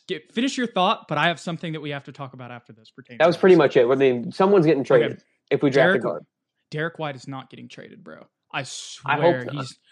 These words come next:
Speaker 1: no, no, no. And it's not even about that. It's not even about me being hyping him up this whole time. You see the DeJounte jersey in the background. I love DeJounte. Like,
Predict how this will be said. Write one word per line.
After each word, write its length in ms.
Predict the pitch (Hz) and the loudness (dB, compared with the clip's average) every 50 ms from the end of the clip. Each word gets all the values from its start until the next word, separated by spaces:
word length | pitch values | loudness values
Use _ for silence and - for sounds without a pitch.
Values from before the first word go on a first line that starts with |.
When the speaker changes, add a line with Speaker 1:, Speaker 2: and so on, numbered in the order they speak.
| _ - | _ -2
Speaker 1:
no, 200 | 156 175 180 180 | 0 2 2 2
no, 120 | 180 175 | 2 2
no. 120 | 170 160 147 | 0 -2 -2
And 120 | 156 160 | -4 -4
it's 200 | 160 165 - - | -6 -6 -8 -8
not 240 | 151 147 143 156 165 | -6 -4 -4 -4 -4
even 240 | 175 190 185 208 190 | -6 -6 -8 -8 -8
about 320 | 147 131 139 135 135 - | -8 -8 -8 -10 -10 -10
that. 240 | - 127 120 120 - _ - | -14 -16 -16 -16 -16 _ -16
It's 180 | 160 156 - | -16 -14 -10
not 200 | - 151 160 180 | -6 -4 -4 -4
even 180 | 185 202 208 208 | -4 -6 -6 -8
about 360 | 208 175 185 175 180 160 147 | -6 -6 -6 -6 -6 -8 -8
me 440 | 139 151 156 165 165 170 170 165 160 | -10 -8 -8 -8 -8 -8 -10 -10 -10
being 320 | 139 156 151 147 147 143 135 - - - | -10 -12 -12 -12 -12 -14 -16 -18 -14 -14
hyping 320 | 143 143 - 170 160 156 | -14 -12 -12 -12 -12 -12
him 180 | 135 165 165 147 | -12 -12 -12 -10
up 280 | 143 143 139 - _ - | -10 -10 -10 -12 _ -20
this 160 | 139 123 - | -20 -20 -16
whole 240 | - 143 147 147 139 | -12 -10 -10 -10 -10
time. 440 | - 139 135 135 135 135 131 135 - _ _ _ _ _ | -12 -12 -10 -10 -10 -10 -12 -14 -16 _ _ _ _ _
You 100 | 147 135 | -18 -16
see 240 | - - - 190 196 | -16 -12 -12 -10 -8
the 100 | 185 190 | -8 -8
DeJounte 560 | 160 160 131 135 143 143 143 - - 147 135 | -8 -10 -10 -10 -10 -10 -10 -12 -12 -14 -14
jersey 300 | 135 139 139 131 123 135 | -14 -14 -16 -14 -12 -12
in 80 | 127 127 | -12 -12
the 60 | 123 | -12
background. 460 | - 120 107 104 _ - 101 104 107 | -14 -16 -18 -18 _ -20 -20 -16 -14
I 60 | 120 131 | -12 -12
love 200 | 127 131 120 - | -10 -12 -14 -14
DeJounte. 400 | 110 - - 98 95 _ _ _ _ _ | -18 -20 -20 -20 _ _ _ _ _ _
Like, 180 | - 120 117 | -20 -20 -20